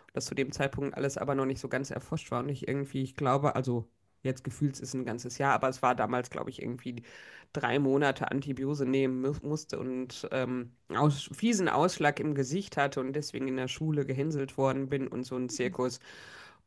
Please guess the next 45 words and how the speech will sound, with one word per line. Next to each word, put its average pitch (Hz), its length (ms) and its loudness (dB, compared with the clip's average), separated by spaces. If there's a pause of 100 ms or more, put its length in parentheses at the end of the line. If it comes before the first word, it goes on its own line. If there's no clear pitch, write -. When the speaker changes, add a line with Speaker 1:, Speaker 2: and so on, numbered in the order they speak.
Speaker 1:
Och, 156 240 10
und 160 120 6
das 151 180 2
war 151 120 10
gar 147 180 8
nicht 151 160 6
so 156 100 2
schön 151 300 6
und 143 140 2
das 143 180 0
hat 156 100 0
sich - 220 -4
irgendwie 143 260 -4
bei 139 140 2
mir 143 200 4
so 143 120 4
festgebrannt 131 600 0
und 135 100 -2
es 135 160 -4
war 143 80 4
die 143 140 -6 (600)
einzige 147 480 4
und 160 220 -6
überhaupt 147 560 0 (120)
letzte 165 400 2
Zecke, 143 320 0
die 135 100 -10
sich 147 200 -4
bei 151 120 2
mir 156 180 2
festgebissen 123 640 -2
hat. 113 120 -6
Ich 95 120 -8
hatte 139 180 -2
seitdem 143 440 0 (440)
und - 320 0
auch 170 120 8
vorher 214 380 8
nie, 156 320 4
obwohl 151 260 0
ich 143 120 -2
wirklich 147 280 -6
viel 202 220 -2
draußen 135 480 0
bin, 143 240 0